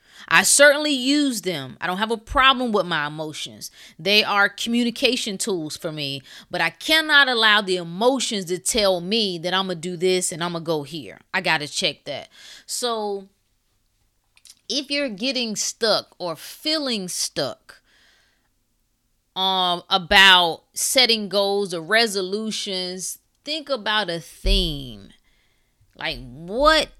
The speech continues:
is something that you just know, "I need to move more into this area"? It can be health. For most of us, it is health.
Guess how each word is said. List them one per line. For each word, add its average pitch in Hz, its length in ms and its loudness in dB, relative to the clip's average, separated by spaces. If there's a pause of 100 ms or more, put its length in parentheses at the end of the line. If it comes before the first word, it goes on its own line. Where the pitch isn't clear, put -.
(140)
is 233 260 0
something 226 800 -2
that 156 180 -2
you 208 260 -6
just 170 480 -6
know, 165 640 -4 (640)
"I 196 100 0
need 214 300 -2
to 185 80 -2
move 185 340 -4
more 180 400 -2
into 180 260 -6
this 180 300 -6
area"? 147 640 -8 (1600)
It 214 140 -12
can 285 240 -10
be 240 160 -10
health. 220 420 -10
For - 160 -18
most 220 260 -12
of 175 120 -12
us, 180 160 -6
it 180 100 -10
is 196 240 -10
health. - 480 -16